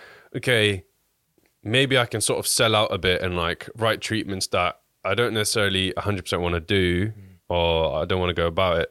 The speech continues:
Speaker 1: the way I'm gonna write this treatment.
Speaker 2: Mm.
Speaker 1: But you know you're gonna have a bigger chance of winning because there's just a certain way you have to speak to clients and,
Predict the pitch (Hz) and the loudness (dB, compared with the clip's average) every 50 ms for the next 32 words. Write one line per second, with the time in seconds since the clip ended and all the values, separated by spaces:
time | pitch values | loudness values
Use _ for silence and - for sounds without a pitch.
0 | - - - 85 85 85 82 82 82 80 78 - - _ _ _ _ _ _ _ | -8 -6 -4 -2 -2 0 0 0 0 -2 -4 -6 -10 _ _ _ _ _ _ _
1 | _ _ _ _ _ _ _ _ - - 110 110 _ _ _ _ _ - _ _ | _ _ _ _ _ _ _ _ -20 -20 -20 -20 _ _ _ _ _ -20 _ _
2 | _ _ - 101 - - 95 90 85 87 85 85 87 92 - - 87 - - 113 | _ _ -20 -14 -8 -6 -4 -4 -4 -4 -4 -2 -2 -2 -2 -4 -6 -6 -4 -4
3 | 98 - 87 82 78 - - - - 101 95 95 92 - _ 101 92 90 82 - | -4 -4 -4 -6 -8 -8 -12 -20 -20 -20 -20 -20 -20 -6 _ 0 2 2 0 -2
4 | - _ _ _ _ _ _ _ - - _ _ _ _ _ _ _ _ _ 110 | -8 _ _ _ _ _ _ _ -20 -20 _ _ _ _ _ _ _ _ _ -2
5 | 104 110 107 107 98 101 92 92 92 85 90 82 - 104 95 92 90 - - 92 | 0 2 2 2 2 0 0 0 0 -2 -2 -2 -2 -2 -2 -2 -2 -2 -4 -4
6 | 90 87 - 95 90 95 101 92 87 85 80 82 90 - - 87 82 80 80 - | -4 -2 -4 -4 0 0 2 2 0 -2 -4 -6 -8 -4 -2 0 0 0 0 -2
7 | - - - - _ _ _ _ _ _ _ _ 98 92 90 87 113 107 - - | -2 -4 -8 -12 _ _ _ _ _ _ _ _ -2 -2 0 0 0 0 0 0
8 | - - - 113 117 - 107 101 101 98 92 98 98 - - - - - - 110 | 0 0 2 2 2 2 2 2 2 2 2 0 -2 -2 -2 -4 -6 -2 0 -2
9 | 95 64 - - 85 - 87 85 80 78 78 - - 80 80 80 78 | -2 -2 -4 -8 -4 0 0 0 0 -2 -2 -2 -4 -2 -2 -2 -4